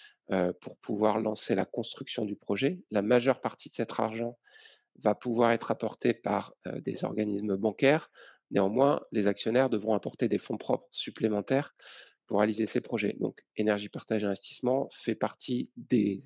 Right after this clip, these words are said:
acteurs, euh, qui peuvent apporter ces solutions d'apport en fonds propres avec une volonté de rester dans la durée aux côtés des partenaires. Évidemment, l'apport d'investissement d'Énergie Partagée,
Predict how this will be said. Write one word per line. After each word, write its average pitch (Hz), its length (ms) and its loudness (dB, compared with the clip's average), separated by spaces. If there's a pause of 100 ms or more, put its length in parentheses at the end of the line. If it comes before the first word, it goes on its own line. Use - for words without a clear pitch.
acteurs, 139 540 2 (680)
euh, 104 200 4
qui - 220 -8
peuvent 120 440 2
apporter - 460 0
ces 127 140 -8
solutions 120 640 -2
d'apport 113 460 2
en 104 80 -2
fonds 101 200 -12
propres - 440 0 (460)
avec 113 280 2
une 110 140 -2
volonté 98 420 2
de 113 80 2
rester 120 520 2
dans 110 180 2
la 101 100 6
durée 101 400 2 (540)
aux 107 80 -6
côtés 113 280 2
des 110 100 6
partenaires. - 540 -4
Évidemment, 110 420 4
l'apport 110 460 4
d'investissement 107 720 0
d'Énergie 101 380 0
Partagée, 120 540 -2